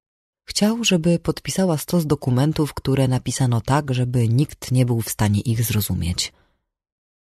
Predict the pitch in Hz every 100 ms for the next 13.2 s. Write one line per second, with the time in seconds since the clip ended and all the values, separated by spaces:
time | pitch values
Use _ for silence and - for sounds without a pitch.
0 | 147 131 123 123 127 139 127 127 127 135
1 | 160 123 - 110 107 107 113 - 131 110
2 | 110 - 113 107 110 - 117 123 123 -
3 | 110 110 120 135 135 123 120 117 - 123
4 | 127 127 - - 120 117 123 113 113 110
5 | 127 - 156 143 - 139 127 120 113 120
6 | 127 131 - 113 104 95 92 101 104 _
7 | _ _ _ _ _ _ _ _ _ _
8 | _ - - 247 269 240 185 185 196 185
9 | 175 165 156 143 147 147 139 135 135 131
10 | 117 113 120 117 113 - 120 - 120 104
11 | 104 110 - 160 139 131 131 - 117 120
12 | 127 - 113 104 113 - - 92 - 80
13 | -